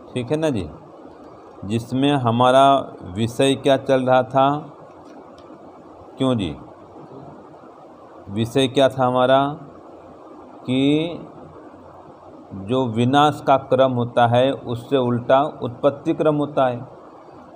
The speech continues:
जो उत्पत्ति क्रम, उससे उल्टा विनाश क्रम, ये हमने पढ़ा था।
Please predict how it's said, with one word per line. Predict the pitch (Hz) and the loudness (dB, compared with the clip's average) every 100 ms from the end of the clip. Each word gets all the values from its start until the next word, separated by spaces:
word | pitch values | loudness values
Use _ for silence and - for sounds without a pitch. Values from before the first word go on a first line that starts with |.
| 95 | -12
जो | 95 117 | -2 2
उत्पत्ति | 120 120 135 123 147 | 2 2 0 0 -2
क्रम, | 147 151 139 120 | 0 4 2 2
उससे | 117 - | -4 0
उल्टा | 131 131 120 151 185 220 - - - - - - - - | 2 2 2 2 2 -4 -14 -20 -20 -20 -18 -18 -20 -6
विनाश | 123 143 156 151 - | -2 2 2 0 -4
क्रम, | 139 139 - | -4 -6 -8
ये | 104 123 | 0 2
हमने | 123 127 120 | 2 0 -2
पढ़ा | 123 120 120 | 2 2 2
था। | 120 107 | -2 -8